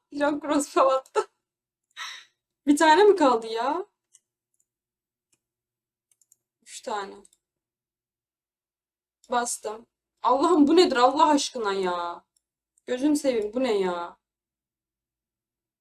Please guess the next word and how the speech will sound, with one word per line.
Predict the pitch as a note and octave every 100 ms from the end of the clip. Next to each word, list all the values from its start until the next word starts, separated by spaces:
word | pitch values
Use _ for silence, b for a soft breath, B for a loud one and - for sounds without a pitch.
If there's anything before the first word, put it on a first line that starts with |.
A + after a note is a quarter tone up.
| _ _ _ _ _ _ _ _ _ _ _ _ _ _ _ _
Bastım. | - D4 - - - G#3